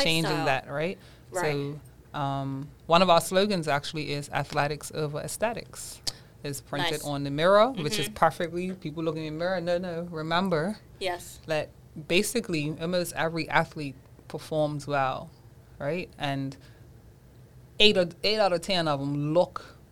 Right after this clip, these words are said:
Speaker 1: how
Speaker 2: Mm-hmm.
Speaker 1: you're aspiring to look,
Speaker 2: Yes.
Speaker 1: right? If we're thinking just track and field, those ladies look amazing.
Speaker 2: Uh, yes,
Speaker 1: But
Speaker 2: they
Speaker 1: they
Speaker 2: do.
Speaker 1: are athletic.
Speaker 2: Mm-hmm.
Speaker 1: They
Speaker 2: Mm-hmm.
Speaker 1: don't train to look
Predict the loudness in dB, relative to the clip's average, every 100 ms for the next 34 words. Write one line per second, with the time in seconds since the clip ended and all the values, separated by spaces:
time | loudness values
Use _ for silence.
0 | -20 -20 -20 -20 4 6 6 4 6 6
1 | 2 -2 0 2 0 -6 -10 -10 -8 -8
2 | -4 -4 -4 -8 -6 -6 -4 -6 -6 -6
3 | -4 -2 -2 -6 -8 -6 -4 -6 -8 -4
4 | -2 -2 -2 -4 -4 -8 -6 -6 -6 -4
5 | -2 0 -2 -4 -4 -4 -6 -10 -16 -20
6 | -18 -2 6 6 8 4 4 0 -4 0
7 | 0 -2 -12 -10 -10 -12 -16 -20 -2 0
8 | 2 0 -6 -16 -20 -20 -20 -20 -8 -2
9 | 2 2 2 0 -4 -2 0 0 -2 -14